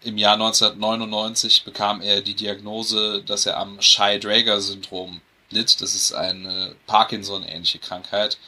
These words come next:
Äh, infolgedessen hatte er immer wieder Lungenentzündungen, Asthma, ähm, grüner Star ließ ihn fast erblinden.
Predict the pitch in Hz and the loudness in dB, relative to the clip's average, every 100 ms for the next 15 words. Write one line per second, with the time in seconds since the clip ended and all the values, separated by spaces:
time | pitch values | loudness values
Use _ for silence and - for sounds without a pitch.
0 | - - - - - _ - 101 104 104 | -20 -16 -16 -16 -20 _ 2 6 6 4
1 | 110 117 113 110 113 - 113 110 - 95 | 0 2 2 4 4 2 2 2 4 2
2 | 101 107 107 107 87 - _ _ _ 135 | 4 4 4 2 -2 -12 _ _ _ -6
3 | 123 113 113 113 107 120 120 120 98 101 | 0 0 2 2 2 -2 -2 -6 -10 0
4 | - 110 104 101 101 101 104 - 113 - | 2 2 -4 -10 -10 -12 -12 0 4 4
5 | - 107 104 104 104 - - 101 101 101 | 0 -2 0 2 0 -4 -12 -16 -14 -16
6 | - 113 110 104 - 104 110 107 107 104 | -10 -6 0 4 6 8 8 4 0 -4
7 | - 101 101 101 - - 107 104 - 104 | -4 -10 -10 -14 -12 0 2 2 0 -6
8 | 98 101 110 117 107 107 | -6 -8 -6 -8 -10 -14